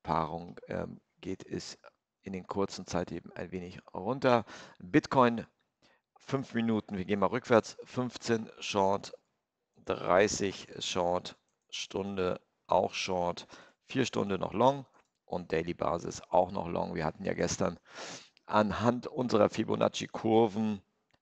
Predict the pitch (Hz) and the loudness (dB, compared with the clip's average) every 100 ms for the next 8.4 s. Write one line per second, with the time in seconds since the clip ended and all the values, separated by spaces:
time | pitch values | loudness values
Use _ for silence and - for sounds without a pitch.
0 | _ - 95 - 98 92 92 92 92 87 | _ 2 2 2 -6 0 4 6 4 2
1 | _ _ _ _ _ _ _ _ _ _ | _ _ _ _ _ _ _ _ _ _
2 | _ _ _ _ 92 95 92 85 - 90 | _ _ _ _ -12 -6 -4 -6 -6 -10
3 | - 107 120 117 - - - 101 95 87 | -6 0 2 2 0 -14 -10 -6 -4 -6
4 | 82 85 85 82 _ _ _ _ _ _ | -4 -2 -2 -6 _ _ _ _ _ _
5 | _ _ _ _ _ _ _ _ _ _ | _ _ _ _ _ _ _ _ _ _
6 | _ _ _ _ _ - _ _ _ _ | _ _ _ _ _ -20 _ _ _ _
7 | _ _ _ _ _ _ _ _ _ 85 | _ _ _ _ _ _ _ _ _ -20
8 | _ 110 101 | _ -10 -8